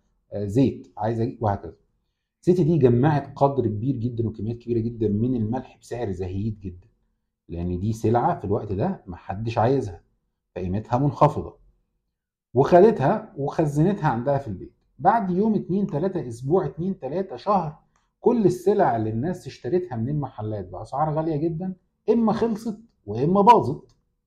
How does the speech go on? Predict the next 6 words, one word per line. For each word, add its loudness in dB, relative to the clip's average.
الحاجه -4
الوحيده -2
اللي -6
فضلت -4
محتفظه -8
بشكلها -8